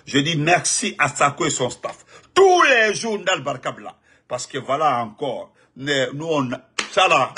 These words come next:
ma bouche n'a jamais touché à ce passage-là. J'ai parlé de, de nomination de chefs de quartier, chefs de village,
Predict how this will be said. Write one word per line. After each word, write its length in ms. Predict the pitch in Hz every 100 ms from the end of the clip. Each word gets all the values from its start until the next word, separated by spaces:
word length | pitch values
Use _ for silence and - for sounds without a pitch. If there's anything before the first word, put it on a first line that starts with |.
| 123
ma 300 | 143 135 -
bouche 220 | 190 -
n'a 180 | 139 131
jamais 300 | 127 139 151
touché 320 | - 127 -
à 60 | 120
ce 120 | -
passage-là. 560 | 101 107 110 101 87 -
J'ai 200 | 92 135
parlé 380 | 139 156 160 160
de, 220 | 127 - - _ -
de 80 | 123
nomination 480 | 139 147 139 151
de 100 | 127 113
chefs 220 | 147 127
de 100 | 113
quartier, 760 | - - - 147 170 170 175 - -
chefs 220 | - 165 139
de 100 | 123
village, 480 | 139 165 175 165